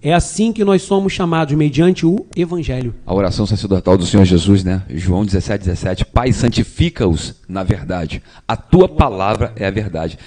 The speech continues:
Speaker 2: É interessante que a, a eficácia da palavra de Deus é extraordinária, porque ela vai nos santificando.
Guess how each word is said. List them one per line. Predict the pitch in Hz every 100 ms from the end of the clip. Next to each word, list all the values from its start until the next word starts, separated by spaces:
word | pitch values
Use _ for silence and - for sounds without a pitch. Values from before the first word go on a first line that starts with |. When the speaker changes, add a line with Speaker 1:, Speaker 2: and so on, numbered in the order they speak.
| -
Speaker 2:
É | -
interessante | 143 139 139 -
que | - 139 -
a, | 104 -
a | 110
eficácia | 139 - - 123 135
da | 113
palavra | - 113 104
de |
Deus | 90 104 107
é |
extraordinária, | 107 107 113 101 90 123 90 - - -
porque | 117 139
ela | 147 147
vai | 135
nos | 156 143
santificando. | 156 - 160 - 139 147 95